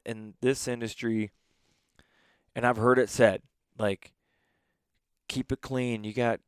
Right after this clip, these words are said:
you got kids that are gonna tune into this, and you got, you know, you gotta, and I feel like a problem with that,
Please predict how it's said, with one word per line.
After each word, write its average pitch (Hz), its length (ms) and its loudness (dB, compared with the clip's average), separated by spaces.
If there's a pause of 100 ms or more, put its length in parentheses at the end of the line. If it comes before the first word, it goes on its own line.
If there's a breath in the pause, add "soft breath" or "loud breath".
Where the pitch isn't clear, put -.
you 120 140 -12
got 135 220 -6
kids 131 340 -2
that 120 120 -2
are 117 80 -4
gonna 117 180 -8
tune 113 280 -10
into 107 200 -10
this, 107 320 -4
and 113 80 -14
you 117 80 -12
got, 120 260 -6
you 120 100 -8
know, 117 100 -6
you 113 140 -6
gotta, 123 280 -4 (1000 soft breath)
and 156 220 -4 (760)
I - 140 -10
feel 226 260 -6
like 214 200 2
a 120 60 -6
problem 160 480 0
with 139 180 -4
that, 120 360 6